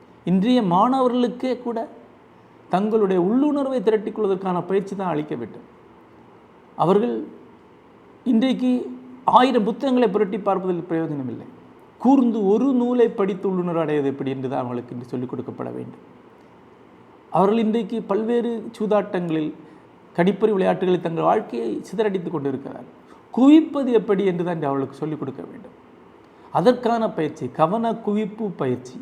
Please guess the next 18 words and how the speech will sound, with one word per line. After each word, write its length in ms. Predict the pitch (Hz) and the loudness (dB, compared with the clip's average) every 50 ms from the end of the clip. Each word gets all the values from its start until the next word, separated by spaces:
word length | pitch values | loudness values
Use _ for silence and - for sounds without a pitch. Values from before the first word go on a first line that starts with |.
| - - - - - - - - - - - - - - | -18 -20 -20 -20 -20 -20 -20 -20 -20 -20 -20 -20 -6 0
ஆளுமை 640 | 143 143 170 214 247 262 262 254 247 240 240 226 180 - 214 | 4 6 6 6 4 2 0 0 -2 -2 -2 -4 -4 -4 -2
குவிப்பு 360 | 208 226 226 226 - 214 185 - | -2 -2 -2 -4 -6 -8 -8 -6
பயிற்சி, 380 | - 139 123 117 - - - - 302 - - - - - - - - | -6 -6 -8 -8 -10 -14 -16 -16 -18 -18 -20 -20 -20 -20 -16 -8 -2
ஒருங்கிணையும் 840 | 180 185 226 247 - 285 285 294 269 269 254 247 226 226 208 175 143 | 2 4 4 4 4 2 0 0 0 0 0 0 0 0 -2 -2 -4
பயிற்சி, 400 | 139 127 123 - - - - 123 - - - - - - - - - - - - - - - - | -6 -6 -8 -10 -14 -14 -14 -14 -14 -16 -18 -20 -20 -20 -20 -20 -20 -20 -20 -20 -20 -14 -6 -2
புற 260 | 202 240 269 285 277 | 0 2 4 4 4
உலகத்திலிருந்து 960 | 269 254 240 233 220 220 220 190 - - 240 214 196 196 240 233 247 247 254 247 - | 4 4 2 2 2 2 0 0 -2 -4 -4 -2 -2 0 0 0 0 0 -2 0 0
அகத்தை 460 | 156 - - 214 214 - - 240 214 185 - - - | 0 0 -2 -4 -6 -6 -6 -6 -6 -6 -8 -14 -20
சேகரித்து 600 | - - - 220 226 226 226 220 214 190 - 220 175 | -10 0 4 6 6 6 6 2 0 -2 -6 -8 -4
கொள்ளும் 300 | - 190 175 170 156 147 | 0 2 2 2 0 0
பயிற்சி, 380 | 131 127 117 117 - - - 175 - - - - - - - - - - - - | -4 -4 -6 -8 -10 -14 -18 -18 -18 -20 -20 -20 -20 -20 -20 -20 -20 -20 -8 -2
அதை 280 | 160 165 208 247 269 294 277 262 - - - - - - - - - - | 0 2 4 4 2 2 0 -4 -6 -10 -14 -18 -20 -20 -20 -20 -20 -6
சரியான 460 | - 185 202 220 247 269 269 262 254 240 | -2 -2 0 2 2 2 2 2 2 2
முறையில் 360 | 220 208 208 208 214 208 175 | 2 2 2 2 0 -2 -2
பயன்படுத்தி 600 | - - 185 190 208 214 226 262 214 208 - 226 | -4 -4 -2 0 0 2 2 0 -2 -2 -4 -6
கொள்ளும் 300 | 180 - 170 170 160 147 135 | -4 0 0 0 0 0 -2
பயிற்சி, 320 | 127 117 - - - - - - - - - - - - - - - - | -4 -4 -8 -12 -16 -18 -20 -20 -20 -20 -20 -20 -20 -20 -20 -20 -20 -6
அதுதான் 500 | - 143 156 170 254 233 226 226 220 - | -4 -2 0 2 2 4 4 2 2 0